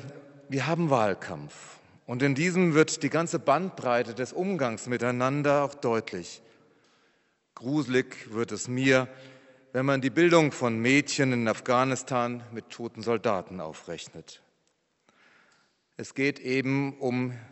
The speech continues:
jeweilige Wertigkeiten, die die Parteien in den Vordergrund stellen. Und es geht darum, wie die eigene Partei oder die andere die Realität betrachtet und welche Ideen sie eigentlich von einer guten Zukunft haben.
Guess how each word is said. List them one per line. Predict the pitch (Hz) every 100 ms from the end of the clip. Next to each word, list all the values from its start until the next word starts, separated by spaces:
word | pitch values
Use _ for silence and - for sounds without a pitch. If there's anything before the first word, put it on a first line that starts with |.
| -
jeweilige | 98 123 113 110 110 120 131
Wertigkeiten, | 120 156 147 120 - 131 123 143
die | 131
die | 120
Parteien | 131 131 - 123 123 131
in | 135 135
den | 143
Vordergrund | 139 139 104 92 - 87
stellen. | - - 92 90 82 80 _ _ _ _ _ - - - _ - _
Und | 151
es | 170 -
geht | 165
darum, | 139 139 160 180 190 180 139
wie |
die | 139 139
eigene | 117 135 180 190
Partei | - 165 160 170 160
oder | 135
die | 131 139 -
andere | 135 160 147 147 - - - - _ -
die | 123
Realität | 120 131 135 - 160 127 -
betrachtet | - - 120 - - 170 - - _ _ _ _ _ _ _ _
und | - 143
welche | 202 214 185
Ideen | 135 160 196 214 214 185
sie | 135 165
eigentlich | 147 175 175 -
von | 170
einer | 160 156 156
guten | 156 180 180 180
Zukunft | - 202 - 92 82 -
haben. | 95 90 85